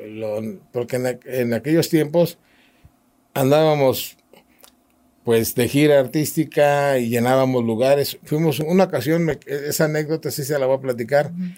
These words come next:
Speaker 1: porque fuimos a tocar con Temerarios a Mexicali. Y, este, de hecho, íbamos en el mismo vuelo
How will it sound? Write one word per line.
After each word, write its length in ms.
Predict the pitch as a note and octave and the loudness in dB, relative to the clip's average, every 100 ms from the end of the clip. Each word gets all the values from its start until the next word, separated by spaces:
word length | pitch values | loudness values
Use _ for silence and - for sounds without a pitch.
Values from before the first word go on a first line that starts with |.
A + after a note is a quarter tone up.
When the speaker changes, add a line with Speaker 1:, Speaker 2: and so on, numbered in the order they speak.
| _ _ _ _ _ _ | _ _ _ _ _ _
Speaker 1:
porque 260 | C3+ A#2 | -2 0
fuimos 260 | B2 D#3 C#3+ | 0 2 2
a 80 | D3 | 0
tocar 320 | C3+ C3 C#3 | 0 0 0
con 160 | D3 C#3 | -2 -2
Temerarios 560 | C#3 C3+ C#3 C#3+ C#3 C3+ | -2 2 4 4 2 -2
a 60 | |
Mexicali. 640 | B2 A2+ B2 F3+ F#3 D#3 B2+ _ _ _ _ _ _ _ _ _ _ _ _ | -2 -2 -2 0 0 -2 -8 _ _ _ _ _ _ _ _ _ _ _ _
Y, 180 | A2+ A2+ | -4 -2
este, 760 | G#2+ - A#2 G#2 G2+ G2 F2+ - _ _ _ _ | 0 -4 -2 0 0 -4 -8 -14 _ _ _ _
de 160 | A#2+ B2 | -2 -2
hecho, 180 | B2 C#3 | 0 2
íbamos 560 | C3 B2+ A2 - - _ | 2 2 -2 -4 -8 _
en 140 | - A#2+ | -6 -2
el 80 | A#2+ | 0
mismo 840 | C#3 C#3 B2+ A#2 A2 A2 G#2 F2+ - | 0 0 0 0 -2 -2 -6 -8 -12
vuelo 440 | A#2 C#3+ D3+ F3+ | -2 0 2 0